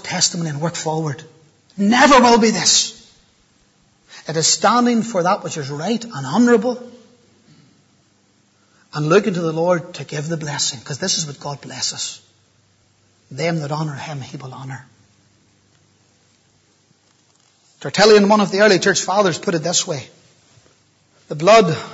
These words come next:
of the martyrs is seed for the church." The blood of the martyrs is seed for the church. And that's what those early believers realized.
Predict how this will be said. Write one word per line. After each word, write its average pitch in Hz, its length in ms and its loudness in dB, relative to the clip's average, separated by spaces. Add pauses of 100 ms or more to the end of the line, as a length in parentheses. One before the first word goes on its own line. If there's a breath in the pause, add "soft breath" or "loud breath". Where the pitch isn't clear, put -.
(120)
of 151 100 -12
the 160 100 0
martyrs 170 560 -2 (1000)
is 147 140 -4
seed 185 400 -2
for 160 140 -12
the 143 100 -12
church." - 520 -16 (480)
The 170 40 -18
blood 214 260 4
of 214 80 2
the 202 120 0
martyrs 208 380 2
is 151 100 -6
seed 220 260 -4
for - 100 -18
the 147 100 -12
church. - 460 -18 (1600)
And 170 100 -2
that's 220 180 2
what 220 100 0
those 226 140 2
early 247 200 4
believers 233 400 2
realized. 226 580 -6